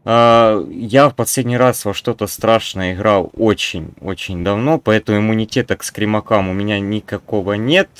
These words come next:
И я не знаю, но надо попробовать, надо по-любому, потому что, ну, я так посмотрел, когда она вышла, вышла она, кстати, совсем недавно.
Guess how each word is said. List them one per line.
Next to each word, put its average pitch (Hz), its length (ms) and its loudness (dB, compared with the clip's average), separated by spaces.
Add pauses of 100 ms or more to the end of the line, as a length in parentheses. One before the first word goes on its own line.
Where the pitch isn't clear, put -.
(100)
И 117 920 -4
я 208 80 0
не 208 140 0
знаю, 170 480 -2
но 131 120 0
надо 147 360 4
попробовать, 92 580 -6
надо 110 240 0
по-любому, 107 500 0
потому 110 360 -4
что, - 180 -2
ну, 127 180 2
я 127 180 4
так 117 180 -2
посмотрел, 123 640 2
когда 113 280 0
она 110 180 2
вышла, 117 360 -2
вышла 101 340 -4
она, 95 120 -6
кстати, - 280 -12
совсем 95 400 -10
недавно. 113 520 0